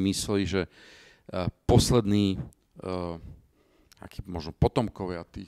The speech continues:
exponentov ľudáckeho režimu dožívajú kdesi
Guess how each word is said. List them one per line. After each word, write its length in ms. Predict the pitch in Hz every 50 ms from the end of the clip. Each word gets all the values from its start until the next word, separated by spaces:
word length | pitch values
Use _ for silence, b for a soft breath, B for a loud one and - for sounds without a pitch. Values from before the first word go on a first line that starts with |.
| - -
exponentov 720 | 110 107 - - - - 104 101 92 87 87 - 92 87
ľudáckeho 480 | 90 92 92 98 - - - - 101 92
režimu 400 | 87 92 90 92 92 92 90 85
dožívajú 540 | 78 95 95 95 101 101 92 92 90 87
kdesi 500 | 82 82 - 95 - - - 107 92 -